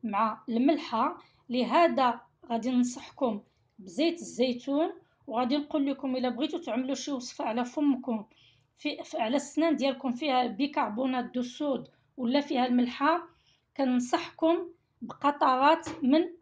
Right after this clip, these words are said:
زيت الزيتون اللي هي يا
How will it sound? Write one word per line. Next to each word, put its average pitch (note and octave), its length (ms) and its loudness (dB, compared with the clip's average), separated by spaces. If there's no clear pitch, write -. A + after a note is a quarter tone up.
زيت B3+ 360 0
الزيتون A#3+ 720 0
اللي B3+ 160 2
هي C4+ 420 2
يا D#4 240 0